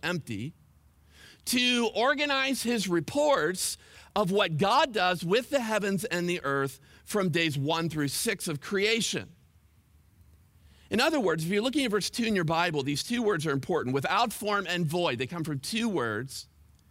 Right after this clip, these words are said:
And I think since the earth was temporarily on day one unformed, God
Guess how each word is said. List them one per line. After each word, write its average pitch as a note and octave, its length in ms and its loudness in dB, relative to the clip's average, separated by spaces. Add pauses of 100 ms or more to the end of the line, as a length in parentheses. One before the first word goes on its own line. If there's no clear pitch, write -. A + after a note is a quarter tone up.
(420)
And G3+ 600 0
I G3 120 2
think C4 320 -2
since - 880 -2 (960)
the A3 180 2
earth B3+ 340 2
was G#3 320 2
temporarily B3+ 920 0
on A#3+ 380 2
day C4+ 280 2
one A3 600 0
unformed, A#3 1200 0 (920)
God F#3 580 4